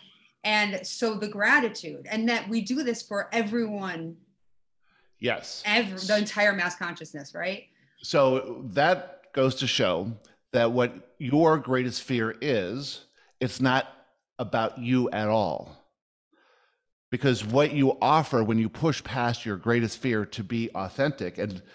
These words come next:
Speaker 2: and this is, I wrote an article about, called The Hero, Hero's Journey. And so the hero has to come from this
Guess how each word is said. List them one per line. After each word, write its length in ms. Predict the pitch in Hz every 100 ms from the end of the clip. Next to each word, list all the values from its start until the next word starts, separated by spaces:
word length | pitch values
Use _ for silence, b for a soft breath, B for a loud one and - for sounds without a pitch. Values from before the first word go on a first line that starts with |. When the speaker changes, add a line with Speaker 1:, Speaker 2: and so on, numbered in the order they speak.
| B B
Speaker 2:
and 160 | 110 131
this 180 | 151 135
is, 180 | 113
I 80 | 107
wrote 280 | 110 120 110
an 60 | 104
article 240 | 107 110
about, 400 | 92 98 - -
called 180 | - 95
The 60 | 101
Hero, 240 | 123 123
Hero's 360 | - 170 147 120
Journey. 480 | - 98 85 87 117 - _ _ - b b b
And 120 | 120
so 100 | 156
the 80 | 139
hero 300 | 160 175 143
has 280 | 135 120 120
to 280 | 127 113 110
come 260 | - 151 143
from 220 | 131 117
this 180 | 110